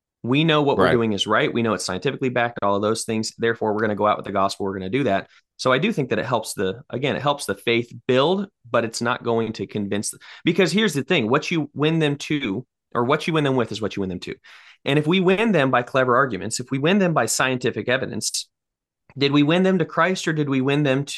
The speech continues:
Speaker 1: to scientific evidence? You say, "Well, th-, it's one and the same." Not really. Not really.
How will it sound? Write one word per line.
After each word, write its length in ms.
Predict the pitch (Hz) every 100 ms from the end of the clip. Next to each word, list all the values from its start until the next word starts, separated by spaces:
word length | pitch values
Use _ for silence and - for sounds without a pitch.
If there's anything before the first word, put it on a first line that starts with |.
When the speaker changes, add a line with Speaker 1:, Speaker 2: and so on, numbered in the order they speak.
| -
Speaker 1:
to 340 | 113 110 117
scientific 440 | - 123 107 98 98
evidence? 460 | 95 - - - - _ _ -
You 40 |
say, 100 | 165
"Well, 320 | 156 170 160
th-, 120 | 101 - 123
it's 160 | - 151
one 120 | 175
and 100 | 139
the 40 |
same." 220 | 127 120 85
Not 200 | 170 214
really. 220 | 214 233 - _ _ _ _ -
Not 160 | 139
really. 300 | 170 214 -